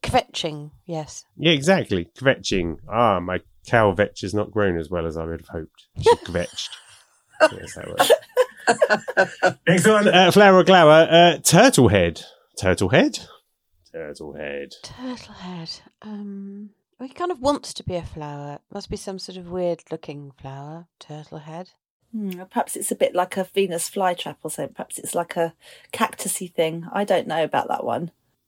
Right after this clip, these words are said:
Speaker 2: Uh, it's definitely, a, again, don't look it up on Urban Dictionary. Uh, Chelone lyonii, turtle head, is a perennial wildflower native to Canada
Speaker 1: Oh.
Speaker 2: and the northeast and central U S.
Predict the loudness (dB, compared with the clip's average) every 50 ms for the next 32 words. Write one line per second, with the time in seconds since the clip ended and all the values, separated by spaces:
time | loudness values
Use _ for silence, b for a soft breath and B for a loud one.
0 | _ -6 -2 -2 -2 0 -2 -6 -2 0 0 2 2 2 2 2 2 0 0 -2
1 | -4 -4 0 2 2 2 2 2 2 0 0 0 0 -2 -2 -2 -4 -2 -2 0
2 | 0 0 0 0 -2 -2 -2 -4 -4 -4 -2 -2 -2 -2 0 2 2 2 2 2
3 | 2 4 6 6 8 8 8 8 8 8 6 4 4 2 4 6 6 6 8 8
4 | 8 8 6 6 6 4 4 2 0 -2 -2 -4 _ -2 -2 -2 -2 -4 -4 -2
5 | 0 -2 0 0 -2 -2 -2 -2 -2 -2 0 0 0 2 0 0 0 -2 -2 0
6 | 0 0 0 0 -2 -2 -2 -2 -2 -4 -6 -8 _ -12 -8 -6 -6 -6 -6 -8
7 | -10 -10 -10 -12 -2 0 2 2 4 2 2 2 2 2 4 4 4 4 2 2
8 | 2 0 0 0 0 -2 -4 -4 -2 -2 -6 -6 -6 -6 -6 -4 -2 -2 -2 -2
9 | -2 -4 -10